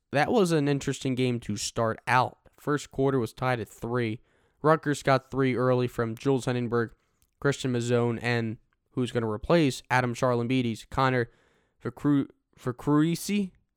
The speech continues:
I don't know how to spell his, say his name. Vacruisi. Uh, uh, I did my best.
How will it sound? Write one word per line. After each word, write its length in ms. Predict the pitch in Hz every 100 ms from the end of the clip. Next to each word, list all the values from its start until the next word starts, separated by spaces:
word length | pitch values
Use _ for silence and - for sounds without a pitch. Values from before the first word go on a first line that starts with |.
| _ _ -
I 120 | 127
don't 100 | 127
know 60 | 123
how 80 | 120
to 60 |
spell 240 | - 117 110
his, 120 | - - -
say 220 | - 117
his 140 | 110
name. 220 | 113 107 - _ _ _ _ _ _ _ _
Vacruisi. 1300 | 117 - _ _ _ _ - 160 208 185 139 - 104 - _ _ _ _ _ -
Uh, 240 | 123 120 131 _ _ _ _ _ _ -
uh, 200 | 139 139 - _ _ 131
I 100 | 139
did 120 | 139
my 120 | 131
best. 320 | 120 107 -